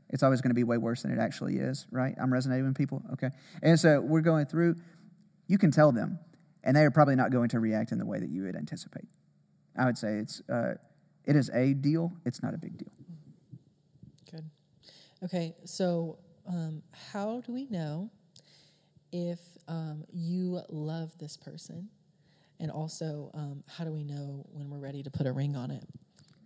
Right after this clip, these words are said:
Speaker 1: These are rapid fire? Rapid fire. Okay. C-, could you, could, could you say it again real quick?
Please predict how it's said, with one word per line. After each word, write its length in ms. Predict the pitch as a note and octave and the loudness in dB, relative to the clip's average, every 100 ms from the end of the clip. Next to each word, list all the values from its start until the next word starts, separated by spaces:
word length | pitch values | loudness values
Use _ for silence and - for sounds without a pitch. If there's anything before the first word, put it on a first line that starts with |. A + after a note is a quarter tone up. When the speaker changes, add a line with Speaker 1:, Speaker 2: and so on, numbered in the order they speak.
| - - | -8 0
Speaker 1:
These 160 | D3 | 4
are 60 | D#3 | 4
rapid 420 | A#2 C#4 F#3+ F3 | 8 8 8 6
fire? 480 | - G3 G#3+ A3 G3+ - - - - - - - - - - - _ - - - - - - | 8 8 10 8 4 -4 -14 -16 -16 -18 -20 -20 -20 -20 -20 -20 _ -20 -20 -20 -20 -20 -10
Rapid 440 | - A#2+ D#3+ C3+ A2+ | 4 8 8 6 0
fire. 400 | A2 F2 B1+ - - - - - - - - - - - - - - | 0 0 -2 -8 -16 -20 -20 -20 -20 -20 -20 -20 -20 -20 -20 -20 -8
Okay. 440 | C#3+ C3+ D3 C#3+ A#2 - - - - - - _ _ _ _ _ _ _ _ _ _ _ _ - _ _ _ _ _ _ - G3+ F3+ F#3 - | -4 -2 0 0 0 -4 -16 -20 -20 -20 -20 _ _ _ _ _ _ _ _ _ _ _ _ -20 _ _ _ _ _ _ -20 -20 -18 -16 -14
C-, 260 | - - C#3+ | -14 -10 2
could 160 | D#3+ | 4
you, 60 | D3+ | 4
could, 220 | - D#3+ | 2 -2
could 120 | - C#3+ | 0 0
you 80 | |
say 160 | C#3 D3 | 6 6
it 60 | C#3 | 6
again 240 | C#3 D3 | 6 4
real 100 | D3 | 4
quick? 200 | - | 2